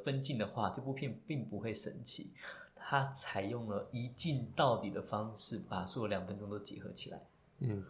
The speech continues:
Speaker 2: 就是大家可以，呃，光听这个描述，大概就可以想象，或是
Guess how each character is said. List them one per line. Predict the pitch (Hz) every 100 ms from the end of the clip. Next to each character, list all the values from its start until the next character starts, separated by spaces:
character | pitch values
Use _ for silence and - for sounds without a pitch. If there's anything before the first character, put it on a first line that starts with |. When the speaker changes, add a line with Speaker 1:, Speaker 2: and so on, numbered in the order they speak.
| - - -
Speaker 2:
就 | - 180
是 | 185
大 | 180 196
家 | 185
可 | 180 135
以， | 131 131 139 135 - -
呃， | 160 139
光 | 139 190 202
听 | 208 202
这 | 180
个 | 143 123
描 | 120 120 113 123
述， | 170 139
大 | 131
概 | 135 131
就 | 131
可 | 123 117
以 |
想 | 113 92 98
象， | 117 110 104 98 101
或 | - 156
是 | 156